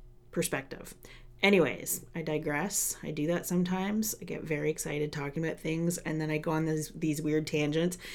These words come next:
which is why I really love and appreciate that you guys just put up with that, 'cause you're <laughs> used to me. <laughs>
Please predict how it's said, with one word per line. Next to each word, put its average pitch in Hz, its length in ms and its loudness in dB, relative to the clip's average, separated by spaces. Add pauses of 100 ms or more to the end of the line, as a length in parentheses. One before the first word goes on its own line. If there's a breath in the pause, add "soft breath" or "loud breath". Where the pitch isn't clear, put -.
(300 loud breath)
which 190 160 6
is 202 100 10
why 185 500 10
I 185 60 8
really 175 340 10
love 165 240 10
and 170 80 6
appreciate 175 600 4
that 147 100 4
you 151 100 4
guys 151 220 6
just 151 180 2
put 143 120 -2
up 135 120 0
with 175 100 2
that, 185 300 0
'cause 175 240 2
you're 202 120 12
<laughs> 180 180 10
used - 320 10
to 240 100 6
me. 262 480 12
<laughs> 392 40 12